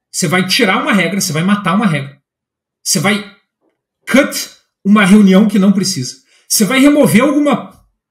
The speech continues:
policy que não, não precisa. Você vai emancipar uma pessoa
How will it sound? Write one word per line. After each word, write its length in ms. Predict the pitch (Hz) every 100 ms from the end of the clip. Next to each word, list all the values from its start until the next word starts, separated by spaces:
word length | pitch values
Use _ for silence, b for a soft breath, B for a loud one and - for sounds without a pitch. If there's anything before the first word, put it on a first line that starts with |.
| _ _ _ _
policy 540 | - 202 240 196 - 160
que 180 | - 180
não, 320 | 165 214 226
não 160 | 202
precisa. 460 | 208 208 143 127 - _ _ _ -
Você 180 | 185 240
vai 220 | 247 247
emancipar 800 | - 330 359 349 - 208 214 214
uma 180 | 269 240
pessoa 640 | 202 - 156 160 202 -